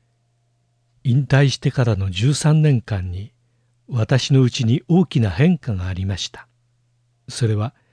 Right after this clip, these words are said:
行きたくないところへ連れて行かれる生き方を何とか貫いて、嫌いな牧師を曲がりなりにも職業として生き抜いたという充実感と解放感、そして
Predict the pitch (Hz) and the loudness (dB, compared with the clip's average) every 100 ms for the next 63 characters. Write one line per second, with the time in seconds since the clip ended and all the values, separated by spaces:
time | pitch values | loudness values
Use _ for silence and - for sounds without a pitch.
0 | _ _ _ _ 143 - - 131 151 143 | _ _ _ _ -12 -4 -2 0 4 4
1 | 117 131 - 127 107 98 - 135 127 135 | 2 0 0 2 2 -2 0 0 2 0
2 | - 135 131 123 113 - - 147 113 92 | 0 0 2 0 -2 -4 -4 -2 -2 -4
3 | - _ 147 135 160 - 135 98 - 123 | -10 _ 0 4 4 0 -4 -6 -4 0
4 | 120 117 95 - - _ _ _ _ _ | 2 2 -2 -10 -20 _ _ _ _ _
5 | _ _ _ _ - 117 123 123 120 120 | _ _ _ _ -2 2 4 4 2 0
6 | 117 - - 101 120 - _ _ 123 120 | -4 -6 -6 -6 -6 -10 _ _ -2 2
7 | 147 156 156 147 147 143 110 120 - - | 2 2 2 2 4 4 2 -2 -8 -6
8 | 135 113 180 175 139 - 104 - 113 101 | -4 -4 -2 2 2 0 -6 -8 -8 -8
9 | - 151 147 110 - - _ _ _ _ | -2 2 4 2 -4 -18 _ _ _ _
10 | _ _ _ - 156 147 139 101 139 151 | _ _ _ 0 2 4 2 0 0 0
11 | 170 - 135 98 - 107 120 110 113 123 | -4 -4 -4 -4 -6 -8 -4 -2 -2 -4
12 | 98 - - _ _ _ _ _ _ - | -6 -12 -20 _ _ _ _ _ _ -6
13 | 131 - - 107 | -4 -4 -4 -6